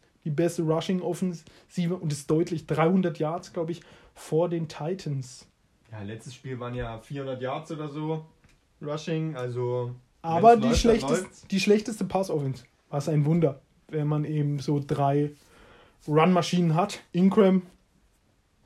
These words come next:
Speaker 1: der jetzt, äh, sein Ende gesehen hat. Überraschend.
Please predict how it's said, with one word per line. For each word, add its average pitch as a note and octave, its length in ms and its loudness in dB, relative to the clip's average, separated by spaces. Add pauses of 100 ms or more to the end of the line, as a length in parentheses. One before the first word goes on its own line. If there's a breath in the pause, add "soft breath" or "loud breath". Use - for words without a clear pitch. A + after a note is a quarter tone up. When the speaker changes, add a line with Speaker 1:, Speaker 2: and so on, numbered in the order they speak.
(260)
Speaker 1:
der D#3 180 2
jetzt, D3 340 -4
äh, D#3 260 0
sein E3 280 -2
Ende E3+ 300 0
gesehen D3+ 420 0
hat. B3 260 -6 (580)
Überraschend. D3 640 -4